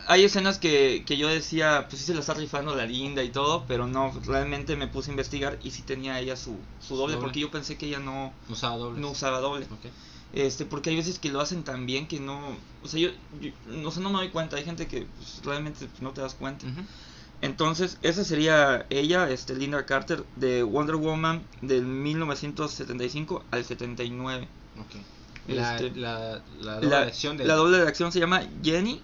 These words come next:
Speaker 1: Ep-, Epper, se llama.
Speaker 2: Jenny
Speaker 1: Eh,
Speaker 2: Ep-, Epper.
Speaker 1: Epper, Epper, um,
Speaker 2: Ah, ok. Eh, Jenny Epper, Epper,
Speaker 1: Ujú, ujú.
Speaker 2: Epper, Epper.
Speaker 1: Ella es, este, la, la doble de acción de Linda Carter
Speaker 2: Ok.
Speaker 1: en la de Mujer Maravilla.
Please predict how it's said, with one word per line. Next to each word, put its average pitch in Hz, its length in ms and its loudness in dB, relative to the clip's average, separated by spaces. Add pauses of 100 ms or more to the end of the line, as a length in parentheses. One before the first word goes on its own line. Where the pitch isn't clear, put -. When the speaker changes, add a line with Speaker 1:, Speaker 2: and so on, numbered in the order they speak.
(380)
Speaker 1:
Ep-, 143 160 -4 (100)
Epper, 151 340 -2
se - 140 -10
llama. 55 240 -8 (400)
Speaker 2:
Jenny 117 260 -6
Speaker 1:
Eh, 139 140 -6 (100)
Speaker 2:
Ep-, 117 60 -8 (260)
Epper. 147 300 -6 (300)
Speaker 1:
Epper, 156 360 0 (460)
Epper, 69 280 -6 (180)
um, 64 400 -8 (800)
Speaker 2:
Ah, 110 80 -2
ok. 110 120 -6 (720)
Eh, 123 280 -2
Jenny 170 800 -2 (100)
Epper, 120 420 0
Epper, 147 240 -2
Speaker 1:
Ujú, 156 120 -6
ujú. 147 140 -6
Speaker 2:
Epper, 143 220 -6 (220)
Epper. - 160 0 (280)
Speaker 1:
Ella 147 200 0
es, 147 160 -6
este, 127 320 -4
la, 123 380 -2
la 127 160 -2
doble 131 220 0
de 127 60 0
acción 127 260 -6
de 127 60 -2
Linda 123 300 -6
Carter 127 320 -6
Speaker 2:
Ok. - 80 -14 (160)
Speaker 1:
en 143 220 -4
la 127 80 0
de 120 160 -4
Mujer 123 300 -6
Maravilla. 123 440 -4